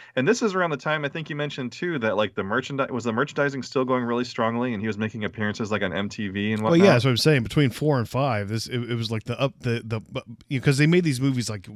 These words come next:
Speaker 2: year after year. So eighty-eight part four comes out, eighty-nine part five comes out.
Speaker 1: Yeah.
Speaker 2: Um, and, and it was just, like, the, in, in between part four and five, it was just, like, a marketing blitz.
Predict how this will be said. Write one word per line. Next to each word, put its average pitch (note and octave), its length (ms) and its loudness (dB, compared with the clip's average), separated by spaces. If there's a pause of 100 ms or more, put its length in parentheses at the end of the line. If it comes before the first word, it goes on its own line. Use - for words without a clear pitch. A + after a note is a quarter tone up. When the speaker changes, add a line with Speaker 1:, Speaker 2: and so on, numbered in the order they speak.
(100)
Speaker 2:
year B2+ 320 -2
after G#2+ 180 -6
year. G2 360 -6
So G2+ 240 -10 (380)
eighty-eight C#3 460 4 (180)
part B2+ 260 -4
four C3+ 200 -2
comes A2 300 -2
out, G#2+ 200 -2
eighty-nine A#2+ 460 2
part A2+ 260 -4
five A#2 300 -4
comes F#2+ 280 -8
out. F2+ 260 -10 (580)
Speaker 1:
Yeah. E2+ 380 0
Speaker 2:
Um, G#2 340 -6
and, A2+ 160 -2
and A2+ 220 0
it A2+ 80 -2
was A#2+ 140 0
just, A#2 160 -2
like, A#2 200 0
the, B2 240 -8 (100)
in, C#3 200 0
in D3 300 2
between D3 340 2
part B2+ 240 -2
four C3 260 -2
and G2+ 140 -4
five, A#2+ 300 0
it G#2+ 60 -8
was G#2 120 -10
just, A2 180 -6
like, A2 160 -6
a F#2+ 60 -8
marketing G#2 640 -2
blitz. G#2 560 -4